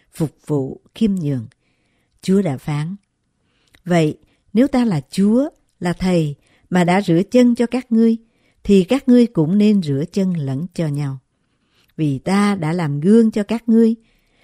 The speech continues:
để các ngươi cũng làm như ta đã làm cho các ngươi." Trích Phúc Âm Văn chương mười ba câu mười bốn, mười lăm.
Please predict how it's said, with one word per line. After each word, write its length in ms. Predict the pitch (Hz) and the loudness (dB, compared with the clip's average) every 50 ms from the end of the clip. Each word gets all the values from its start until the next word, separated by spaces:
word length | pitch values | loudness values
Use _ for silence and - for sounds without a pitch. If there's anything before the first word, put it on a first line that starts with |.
| _ _ _ | _ _ _
để 320 | - 165 165 160 160 180 226 | -2 2 2 4 2 2 0
các 220 | - 240 254 - - | -2 -6 -8 -2 0
ngươi 220 | 233 240 233 226 | 2 4 4 4
cũng 340 | 226 - - 160 151 185 220 | 2 -2 -2 -2 0 0 0
làm 400 | 226 185 170 156 147 135 127 120 - _ _ _ _ _ _ - | 0 0 0 -2 -2 -4 -6 -10 -14 _ _ _ _ _ _ -2
như 220 | 175 185 185 175 | 0 0 0 0
ta 420 | 170 - 175 175 175 170 170 170 165 _ | -2 -4 -4 -2 -2 -2 -4 -6 -8 _
đã 360 | - 156 135 131 123 143 170 | -8 -6 -6 -6 -6 -8 -8
làm 380 | 175 175 156 147 139 127 120 110 - _ _ | -8 -6 -4 -4 -4 -6 -8 -12 -16 _ _
cho 120 | - 143 | -10 -10
các 220 | 139 - 151 170 - - | -8 -8 -10 -12 -10 -8
ngươi." 300 | 151 143 143 139 131 127 - _ _ _ _ _ _ _ _ _ _ _ _ _ _ _ _ _ _ _ _ _ _ - | -6 -6 -6 -6 -6 -10 -14 _ _ _ _ _ _ _ _ _ _ _ _ _ _ _ _ _ _ _ _ _ _ -4
Trích 200 | 214 233 - - | -4 -4 -2 -2
Phúc 140 | 269 277 | -4 -2
Âm 200 | 277 - 208 196 185 | 0 0 0 2 2
Văn 260 | 185 196 190 185 180 | 2 0 0 -2 -2
chương 240 | - 202 196 185 165 | -2 -2 0 0 0
mười 120 | 139 127 | -2 -4
ba 320 | 120 151 151 160 156 156 151 | -4 -4 -4 -2 -2 -4 -6
câu 200 | - - 160 156 | -6 -6 -6 -6
mười 240 | 147 143 131 120 | -4 -6 -6 -6
bốn, 440 | 120 127 135 139 143 151 175 196 214 | -6 -6 -6 -4 -4 -4 -4 -4 -4
mười 140 | 190 143 120 | -4 -4 -6
lăm. 320 | 117 113 123 139 135 127 | -6 -8 -8 -8 -8 -8